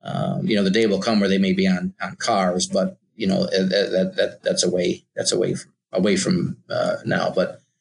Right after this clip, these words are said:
uh, a lot of innovations are coming out of the, out of the tire industry. Some are some real wild ones. I've seen, uh,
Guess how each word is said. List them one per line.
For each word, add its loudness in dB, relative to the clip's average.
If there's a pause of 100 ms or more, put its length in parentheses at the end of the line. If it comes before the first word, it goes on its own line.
(440)
uh, 2
a 4
lot 4
of 4
innovations 4
are 2
coming 2
out 2
of 0
the, 0
out 0
of 0
the 0
tire 0
industry. 0
Some 0
are 2 (100)
some 0
real 2
wild 2
ones. 2
I've 0
seen, 2
uh, 2